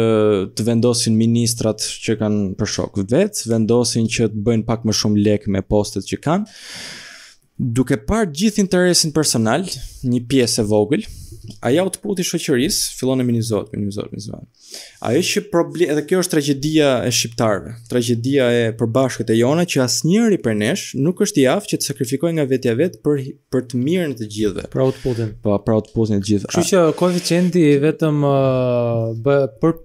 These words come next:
Speaker 1: Po.
Speaker 2: përpjestohet, përpjestohet, përpjestohet, edhe bëhet në shifra shumë të vogla, kështu që
Speaker 1: Dhe
Speaker 2: outputi
Speaker 1: ikin
Speaker 2: shumë i
Speaker 1: njerëzit.
Speaker 2: vogël edhe
Speaker 1: Dhe ikin njerëzit në një shoqëri tjetër që nuk e kanë tragjedinë e commons dhe secili respekton radhën, secili vendos në punë atë që duhet,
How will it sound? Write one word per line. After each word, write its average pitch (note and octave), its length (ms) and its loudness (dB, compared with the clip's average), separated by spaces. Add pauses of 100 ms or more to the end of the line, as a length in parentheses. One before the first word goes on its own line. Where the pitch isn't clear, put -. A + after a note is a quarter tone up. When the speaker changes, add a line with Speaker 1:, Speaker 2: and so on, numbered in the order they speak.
Speaker 1:
Po. - 180 -4
Speaker 2:
përpjestohet, C#3+ 560 2
përpjestohet, D#3 480 2
përpjestohet, G#3 480 2
edhe F#3+ 160 4
bëhet G#3+ 300 2 (300)
në E3 120 -2
shifra G#3 320 4
shumë G#3+ 160 2
të D#3+ 80 2
vogla, F#3+ 320 4
kështu F3 220 0
që - 20 -2
Speaker 1:
Dhe F#3 80 4
Speaker 2:
outputi F#3+ 300 4
Speaker 1:
ikin G3 160 4
Speaker 2:
shumë F#3 100 2
i F#3+ 60 4
Speaker 1:
njerëzit. D3+ 160 4
Speaker 2:
vogël E3+ 340 4
edhe E3+ 200 2 (360)
Speaker 1:
Dhe C#3 160 4
ikin G3+ 300 4
njerëzit D3+ 400 2
në G3 80 6
një A3 100 4
shoqëri G#3 320 2
tjetër G#3 460 4 (400)
që - 240 0
nuk G3 200 2
e C4+ 60 4
kanë D3 320 0
tragjedinë G#2+ 540 2 (160)
e - 100 -10
commons A2+ 460 -4 (180)
dhe B2 240 0
secili C#3+ 640 2 (220)
respekton A2+ 640 0
radhën, A#2 400 2
secili D#3 580 2
vendos C3 460 2
në B2 160 0
punë A#2+ 300 2
atë G2+ 100 -4
që G2 200 -4
duhet, G#2+ 360 2